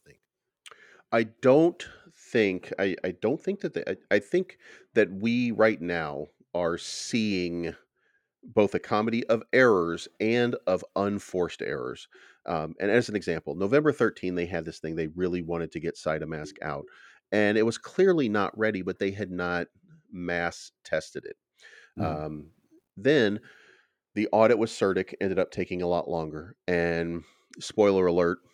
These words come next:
Speaker 2: uh, I, uh, and, and we talked about it in private, I have something that I've got going through CERTIC right now, and it's been going on for months. They are way behind on
Speaker 1: Yeah.
Speaker 2: everything at CERTIC. So
Speaker 1: Yeah.
Speaker 2: I understood that there was a problem there,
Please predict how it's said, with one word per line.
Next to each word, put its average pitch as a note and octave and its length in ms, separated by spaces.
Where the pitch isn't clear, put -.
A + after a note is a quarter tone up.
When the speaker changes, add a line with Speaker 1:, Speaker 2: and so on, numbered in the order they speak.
Speaker 2:
uh, D#2+ 360
I, F2+ 460
uh, D2+ 260
and, E2+ 180
and E2+ 140
we F#2+ 80
talked - 280
about E2+ 200
it D#2+ 80
in D#2+ 120
private, D#2 340
I D#2+ 100
have D#2+ 220
something D#2 320
that E2 120
I've E2 120
got D#2+ 200
going E2+ 220
through E2+ 120
CERTIC E2+ 400
right E2 180
now, E2 260
and E2+ 160
it's E2+ 120
been F2 160
going E2 260
on E2 140
for D#2+ 280
months. E2 460
They E2+ 180
are E2 320
way G#2+ 200
behind E2 460
on D#2+ 140
Speaker 1:
Yeah. D#2+ 60
Speaker 2:
everything D#2+ 360
at - 100
CERTIC. - 440
So E2 480
Speaker 1:
Yeah. E2+ 60
Speaker 2:
I G2 80
understood A2 380
that F2 60
there G2 100
was F2+ 160
a E2+ 40
problem E2 600
there, C2 320